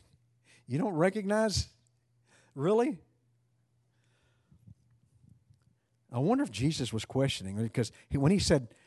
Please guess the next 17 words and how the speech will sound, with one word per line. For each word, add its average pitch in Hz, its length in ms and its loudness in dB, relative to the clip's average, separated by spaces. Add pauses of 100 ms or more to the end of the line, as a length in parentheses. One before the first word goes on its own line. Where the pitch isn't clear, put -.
(180)
uh, - 40 -4
you 151 200 4
know, 131 160 4 (220)
"If - 140 -10
you 156 60 2
don't, 196 220 -2 (400)
really, 165 240 -2
all 190 120 0
this 185 200 -2
time, 165 360 0
you 156 140 -2 (100)
really 170 220 -2
don't 180 140 -4
know 170 80 -2
who 175 80 -2
I 151 140 -4
am," 175 200 -4